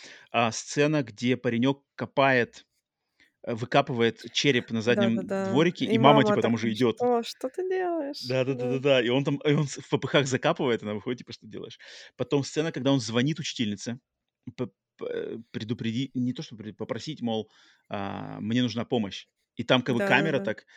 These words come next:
Speaker 1: меняется, типа
Speaker 2: И
Speaker 1: он
Speaker 2: мама
Speaker 1: смотрит на
Speaker 2: резко.
Speaker 1: дверь,
Speaker 2: Плац.
Speaker 1: никого нету, типа: «Помогите, помогите!» <gasps> Чик, никого нету. «Помогите мне, помогите!» Чик, нету, и потом чик, и там уже мама стоит.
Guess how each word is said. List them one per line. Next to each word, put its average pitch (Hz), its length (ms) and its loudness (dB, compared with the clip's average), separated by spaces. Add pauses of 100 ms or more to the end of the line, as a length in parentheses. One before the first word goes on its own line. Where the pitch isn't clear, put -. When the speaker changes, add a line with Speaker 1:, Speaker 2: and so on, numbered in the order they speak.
(240)
Speaker 1:
меняется, 120 560 0
типа - 300 -12
Speaker 2:
И 233 100 2
Speaker 1:
он - 20 2
Speaker 2:
мама 226 400 6
Speaker 1:
смотрит 196 40 -2
на 196 120 0
Speaker 2:
резко. - 20 -4
Speaker 1:
дверь, 160 440 2 (280)
Speaker 2:
Плац. 104 160 -4
Speaker 1:
никого 123 360 2
нету, 123 480 0 (460)
типа: - 160 -20
«Помогите, 107 480 -8
помогите!» 117 560 -2
<gasps> 202 280 0 (300)
Чик, - 220 -12
никого 123 300 -2
нету. 123 400 0 (100)
«Помогите 147 400 -4
мне, 147 140 -4
помогите!» 151 500 -4
Чик, - 420 -6 (120)
нету, 160 260 2
и - 120 -6
потом 135 220 0
чик, 147 220 -4
и 135 40 -6
там 120 120 2
уже 120 120 2
мама 117 180 2
стоит. - 360 -10